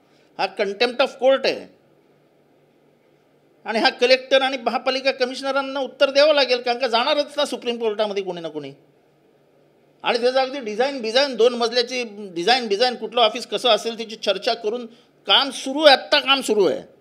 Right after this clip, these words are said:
हे इतका बेकायदेशीरपणा जर चालू असेल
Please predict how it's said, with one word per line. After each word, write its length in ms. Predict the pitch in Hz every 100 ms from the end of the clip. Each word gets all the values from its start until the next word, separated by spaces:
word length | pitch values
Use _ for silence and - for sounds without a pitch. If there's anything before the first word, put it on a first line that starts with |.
| _ _ _ _ _ _ _ 359
हे 80 | -
इतका 400 | 247 - - 339
बेकायदेशीरपणा 920 | 311 262 262 262 254 247 247 233 220 220
जर 140 | 226
चालू 360 | 220 147 - 185
असेल 380 | - 98 87